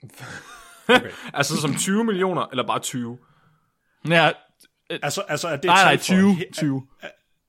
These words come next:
Speaker 3: er det tal for hele universet, eller kun for vores galakse?
Speaker 2: Og det er for vores galakse.
Speaker 3: Okay.
Speaker 2: Ja, og de regner med, at der er et sted mellem tusind og hundrede millioner civilisationer i Mælkevejen.
Speaker 3: Hold da fast.
Speaker 2: Så det er derfor, at, at for dem er N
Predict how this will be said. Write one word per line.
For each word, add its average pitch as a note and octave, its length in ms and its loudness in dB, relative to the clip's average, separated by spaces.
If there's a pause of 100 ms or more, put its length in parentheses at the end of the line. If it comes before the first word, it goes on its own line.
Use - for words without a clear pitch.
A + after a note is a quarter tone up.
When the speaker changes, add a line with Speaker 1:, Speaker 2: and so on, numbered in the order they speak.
(120)
Speaker 3:
er - 60 -8
det D#3 120 -6
tal E3+ 180 -6
for D3+ 100 -14
hele F3+ 220 -6
universet, D#3+ 560 -6
eller B2+ 140 -8
kun D3 200 -10
for C#3 100 -10
vores A#2 220 -8
galakse? F#2+ 380 -10
Speaker 2:
Og D#3 100 2
det F3+ 60 -2
er - 20 0
for G3 100 -2
vores D3 200 -2 (140)
galakse. A#2 400 -10 (560)
Speaker 3:
Okay. G2+ 260 -12 (260)
Speaker 2:
Ja, B2+ 160 -6 (280)
og D3 120 -2
de D#3 80 -2
regner E3 240 2
med, E3+ 80 0
at D#3+ 60 0
der D#3 60 0
er D3+ 60 2
et C#3+ 80 -6
sted E3 220 -6
mellem D3+ 240 -2
tusind D3+ 600 -6
og A#2 160 -4
hundrede D3+ 560 -4
millioner C3 680 -6 (240)
civilisationer A#2 680 -8
i - 100 -10
Mælkevejen. G#2+ 480 -10 (1120)
Speaker 3:
Hold C3 160 -12
da G#2 100 -14
fast. - 320 -18 (840)
Speaker 2:
Så F3+ 120 -2
det F3+ 60 2
er G3+ 60 0
derfor, G3+ 220 0
at, E3+ 160 -2 (200)
at D3 120 0
for - 100 -4
dem D#3 340 -4
er C3+ 280 -4
N D3+ 120 -4